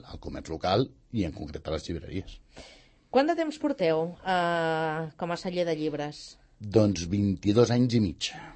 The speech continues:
Speaker 2: Us havíeu trobat mai en una situació
Speaker 1: No.
Speaker 2: com aquesta,
Speaker 1: Com
Speaker 2: tan
Speaker 1: aquesta,
Speaker 2: desesperada?
Speaker 1: com aquesta mai. Com aquesta mai. Sí, va ser dur quan va arribar la pandèmia, però, bueno, ens vam armar de valor i de ganes i vam agafar i ens vam dedicar a vendre a domicili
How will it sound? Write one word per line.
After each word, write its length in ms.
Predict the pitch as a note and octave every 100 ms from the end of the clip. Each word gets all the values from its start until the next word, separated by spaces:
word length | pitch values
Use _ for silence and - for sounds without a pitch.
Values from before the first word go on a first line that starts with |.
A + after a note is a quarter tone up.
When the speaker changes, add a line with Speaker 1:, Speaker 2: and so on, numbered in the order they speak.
| - - - _ E3 D3
Speaker 2:
Us 160 | A3 G#3+
havíeu 220 | A3+ B3+
trobat 260 | C#4+ C4
mai 280 | A3+ A3+ D4+
en 80 | C4+
una 140 | A#3 A3
situació 480 | A3 G#3+ G#3 G#3+ G#3
Speaker 1:
No. 80 |
Speaker 2:
com 180 | - G3+
aquesta, 440 | G3 G#3+ - - E4
Speaker 1:
Com 80 | A3+
Speaker 2:
tan 80 |
Speaker 1:
aquesta, 180 | A3 G#3 G3
Speaker 2:
desesperada? 580 | E3+ - G#3 A3 C#4+ F4+
Speaker 1:
com 140 | B2 A2
aquesta 280 | G#2 - D#2+
mai. 140 | C2 - _ _ _ _ - - - - -
Com 140 | - G2+
aquesta 320 | F2 E2 E2
mai. 160 | C#2 - _ - - _ _ - A#2+ A2
Sí, 240 | G2+ B2 A2+
va 120 | G#2+
ser 180 | - G#2
dur 220 | A#2 A#2+
quan 160 | A2+ G#2
va 60 | G2+
arribar 360 | G2 G2+ G#2
la 120 | G2+ G2
pandèmia, 480 | G#2 A#2 D3+ D#3 D3
però, 160 | - G2+
bueno, 320 | A#2 A#2 C3+
ens 140 | G#2 F#2+
vam 540 | G#2 G#2 G#2+ G#2 G2+ G2+
armar 380 | G2 G#2 G#2
de 200 | G#2 G#2
valor 340 | G#2+ A2+ A#2 A#2
i 20 |
de 120 | A#2+
ganes 500 | C3+ D#3 D#3+ D#3+ D#3+
i 120 | A2+ A2+
vam 160 | A2
agafar 460 | A2 A2+ - D3+ D3
i 60 | C3
ens 120 | G2+
vam 220 | A2 A2
dedicar 480 | A2 G#2+ G#2 A2 A2
a 60 | G#2+
vendre 320 | A2 G#2+ G#2+
a 20 |
domicili 680 | G#2 G#2+ - D3+ D3+ D3+ D#3+